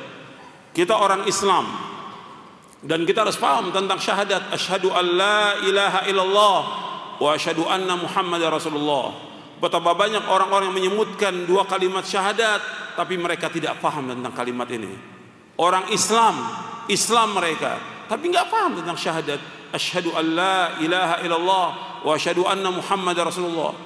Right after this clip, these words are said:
Kita wajib memahami kalimat ini, karena kalimat inilah yang orang dengan kalimat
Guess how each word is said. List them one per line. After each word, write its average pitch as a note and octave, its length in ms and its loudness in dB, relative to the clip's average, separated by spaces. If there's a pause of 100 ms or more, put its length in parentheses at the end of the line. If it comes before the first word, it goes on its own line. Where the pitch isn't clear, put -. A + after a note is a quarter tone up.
(420)
Kita F3+ 160 0
wajib A3+ 400 2
memahami A#3 480 2
kalimat F#3+ 480 0
ini, D3+ 240 -6 (800)
karena F3 240 -2
kalimat F#3+ 400 2
inilah G#3+ 400 0 (720)
yang G3+ 400 2
orang A3 320 2
dengan G3+ 240 2
kalimat G#3 400 0